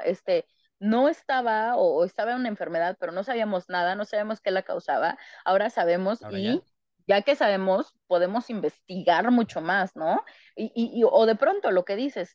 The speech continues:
Speaker 1: sabes que ya está esta bacteria o ya, o este parásito, este virus, lo que tú quieras, ¿ahora qué sigue?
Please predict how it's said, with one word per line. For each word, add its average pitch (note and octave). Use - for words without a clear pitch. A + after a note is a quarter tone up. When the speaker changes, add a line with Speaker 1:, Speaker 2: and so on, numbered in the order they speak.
Speaker 1:
sabes B3
que A#3+
ya G#3+
está B3+
esta A#3+
bacteria F3+
o F3
ya, E3
o F3
este F3+
parásito, F3
este F3
virus, E3+
lo C#3+
que D3
tú F#3+
quieras, F#3+
¿ahora F#3
qué A3
sigue? A#3+